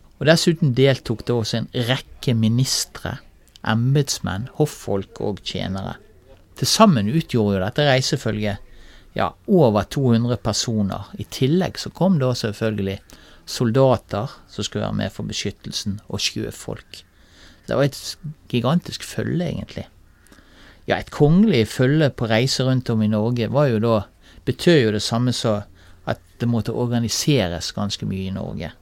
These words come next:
De norske veiene, de var jo egentlig beryktet da, så disse måtte jo utbedres når det skulle komme et kongelig besøk. I tillegg så måtte jo bøndenes hester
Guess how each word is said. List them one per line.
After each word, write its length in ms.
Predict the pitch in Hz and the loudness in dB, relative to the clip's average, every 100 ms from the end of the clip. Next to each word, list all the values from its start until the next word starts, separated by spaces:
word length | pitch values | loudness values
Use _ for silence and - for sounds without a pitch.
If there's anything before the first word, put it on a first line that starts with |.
| _ - _ | _ -20 _
De 200 | 135 131 143 | -2 0 2
norske 460 | 147 156 - 139 | 2 2 4 6
veiene, 460 | 123 135 143 120 98 | 8 8 6 6 4
de 140 | 107 120 | 2 2
var 160 | 120 | 4
jo 80 | 110 | 2
egentlig 480 | 104 107 117 107 92 - _ _ _ _ 139 | 2 0 0 0 -2 -8 _ _ _ _ 2
beryktet 720 | 127 156 - - - 185 - 101 | 4 2 -2 -12 -2 -2 0 -4
da, 140 | 85 - _ _ - - | -4 -10 _ _ -20 -10
så 100 | 127 | -2
disse 240 | 131 - | 0 0
måtte 300 | 143 139 - | 0 -2 -2
jo 220 | 127 131 120 | -2 0 -4
utbedres 580 | - 113 101 104 - | -2 -4 -2 -6 -8
når 120 | 110 107 | -8 -8
det 60 | - | -6
skulle 180 | 107 | -8
komme 240 | - 92 95 | -6 -8 -8
et 80 | - | -8
kongelig 380 | 95 87 98 - | -8 -6 -8 -8
besøk. 480 | - 90 - - - - _ - | -8 -8 -12 -20 -20 -20 _ -14
I 80 | - | -4
tillegg 320 | - 170 175 | 4 6 6
så 120 | - 143 | 4 2
måtte 260 | 165 156 | 2 2
jo 60 | 143 | 4
bøndenes 680 | 147 165 123 101 98 95 - | 6 6 6 2 0 -2 -4
hester 480 | 113 113 - - 110 | -4 -2 -4 0 0